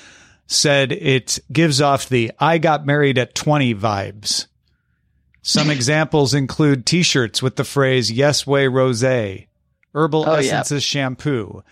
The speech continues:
Speaker 1: and wooden
Speaker 2: Oh.
Speaker 1: signs you find at Hobby Lobby.
Speaker 2: Yep.
Speaker 1: Okay. All right.
Speaker 2: Exactly.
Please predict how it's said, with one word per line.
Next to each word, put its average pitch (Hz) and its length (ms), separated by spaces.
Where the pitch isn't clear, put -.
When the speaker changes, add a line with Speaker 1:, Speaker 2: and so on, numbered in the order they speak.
Speaker 1:
and 131 220
wooden 160 220
Speaker 2:
Oh. 170 40
Speaker 1:
signs 156 500
you 123 120
find 139 280
at 127 120
Hobby 120 320
Lobby. 101 420
Speaker 2:
Yep. 247 320
Speaker 1:
Okay. 196 260
All 196 60
right. 156 160
Speaker 2:
Exactly. 135 720